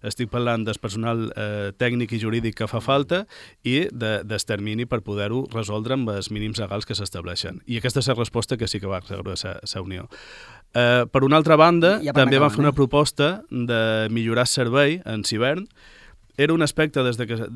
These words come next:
Speaker 1: que des de l'equip de govern ja hi estaven treballant, concretament des de l'àrea de mobilitat. També vull recordar el fet de que el servei d'hivern que tenim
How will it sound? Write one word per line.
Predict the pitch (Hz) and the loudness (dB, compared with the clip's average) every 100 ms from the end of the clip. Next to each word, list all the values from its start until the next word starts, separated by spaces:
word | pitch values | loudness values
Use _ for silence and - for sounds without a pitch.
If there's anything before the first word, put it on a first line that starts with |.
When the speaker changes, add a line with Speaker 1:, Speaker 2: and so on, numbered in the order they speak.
| 113 107 | -12 -6
Speaker 1:
que | 120 117 113 110 | -4 -2 -2 -4
des | 110 | -6
de | 110 | -8
l'equip | 110 110 | -8 -6
de | 127 | -2
govern | 131 131 143 | 0 0 0
ja | 123 | 0
hi | 117 | -2
estaven | 110 120 117 | -2 -4 -4
treballant, | 110 113 123 165 165 | -4 -2 0 -2 -6
concretament | 110 107 110 117 117 | -8 -8 -6 -4 -4
des | 113 | -4
de | 113 | -4
l'àrea | 113 117 113 | -4 -4 -4
de | |
mobilitat. | 110 110 113 107 156 - | -4 -4 -4 -2 -2 -2
També | - 113 | -4 0
vull | 123 139 | 2 2
recordar | 131 123 127 123 | 0 -2 0 -2
el | 110 | -2
fet | 139 | -4
de | 131 113 | -4 -4
que | 110 | -4
el | - | -4
servei | 113 107 117 135 | -4 -2 -2 0
d'hivern | 127 127 131 110 | 0 2 0 0
que | 98 104 | -6 -6
tenim | 107 120 107 | -2 -2 -4